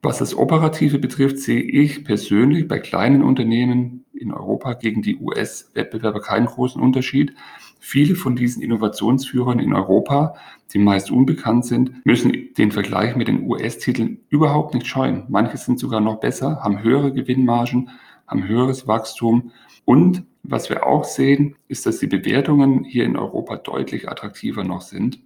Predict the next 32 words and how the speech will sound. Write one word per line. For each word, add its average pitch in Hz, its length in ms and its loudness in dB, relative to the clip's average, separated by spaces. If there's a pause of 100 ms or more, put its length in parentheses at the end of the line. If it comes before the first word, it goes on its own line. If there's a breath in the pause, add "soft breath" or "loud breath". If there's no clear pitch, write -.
(120)
Das - 140 -18
heißt, - 300 -8 (120)
wenn 139 360 0
Sie 135 180 -2
wissen, 123 300 -2
wo 113 160 0
Sie 131 120 -2
suchen, 120 580 -2 (440 loud breath)
finden 120 320 -4
Sie 110 120 -2
tatsächlich 113 680 -6 (340 soft breath)
hochspannende 117 720 0
Unternehmen, 107 840 0
die 117 100 -2
sich 107 380 -4
nicht 135 280 4
schlechter 120 340 -2
oder 110 140 0
sogar 98 320 -2
besser 90 240 -6
entwickeln 87 580 -8
als 107 220 -2
in 101 100 0
den 92 180 0
U 98 80 -4
S 95 140 -6
A. 95 300 -10
Sie - 120 -8
müssen 123 280 2
nur 123 180 2
eins 110 260 0
machen, 135 440 -2